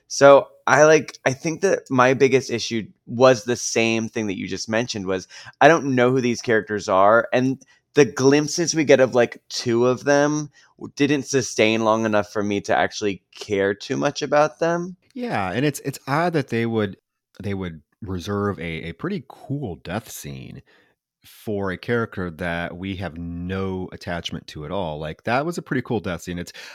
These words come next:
Speaker 1: It was my favorite death scene in the film.
Speaker 2: Yeah, it looks great. Some of the death scenes in this film are edited pretty terribly.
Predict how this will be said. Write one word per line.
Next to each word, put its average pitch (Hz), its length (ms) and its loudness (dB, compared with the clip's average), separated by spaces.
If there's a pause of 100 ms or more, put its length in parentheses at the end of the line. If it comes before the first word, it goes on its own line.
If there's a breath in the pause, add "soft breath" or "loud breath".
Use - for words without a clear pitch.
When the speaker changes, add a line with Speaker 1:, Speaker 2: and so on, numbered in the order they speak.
(120 loud breath)
Speaker 1:
It 156 60 2
was 175 160 6
my 151 160 6
favorite 131 320 6
death 104 160 2
scene 110 160 -6
in 90 140 -4
the 85 80 -10
film. 120 320 -2
Speaker 2:
Yeah, 202 200 2
it 120 120 0
looks 175 300 0
great. 123 520 2
Some 165 180 0
of 175 80 2
the 165 140 6
death 131 240 2
scenes 123 320 0
in 113 80 0
this 107 140 -4
film 107 240 -2
are 98 80 -6
edited 98 420 -4
pretty 95 380 -10 (100)
terribly. 147 640 -2